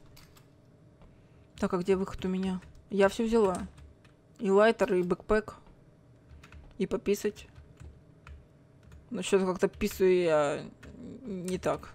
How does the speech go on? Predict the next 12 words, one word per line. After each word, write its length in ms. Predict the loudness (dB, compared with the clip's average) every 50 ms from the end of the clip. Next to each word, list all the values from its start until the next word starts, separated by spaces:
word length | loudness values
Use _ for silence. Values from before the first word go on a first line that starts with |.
| -16 -14
как 180 | -14 -12 -8
надо. 300 | -8 -6 -6 -6 -6 -8 -10 -14 -20 -20 -20 -20 -20 -20 -20 -20 -20 -20 -20 -20 -20 _ -20 _ _ -8 -2
А 60 | -2
вообще 240 | -2 0 2 4 4
я 60 | 4
всё 140 | 4 2 2
взяла. 380 | 4 4 4 4 2 -2 -4 -10 _ _ _ -20 -20 -20 -20 -20 _ -20 -20 -20 -20 -20 -20 -20 -20 _ _ -20 -20 -20 -20 -20 -20 _ _ -20 _ -20 -20 -20 -20 -20 -20 _ _ -20 -20 -20 -20 -20 _ -20 -16 -8
Где 180 | -2 0 2 2
выход 220 | 2 0 -4 -8
в 80 | -8 -8
моем 460 | -6 -6 -6 -6 -8 -8 -8 -8 -6
доме? 320 | -6 -6 -4 -4 -6 -8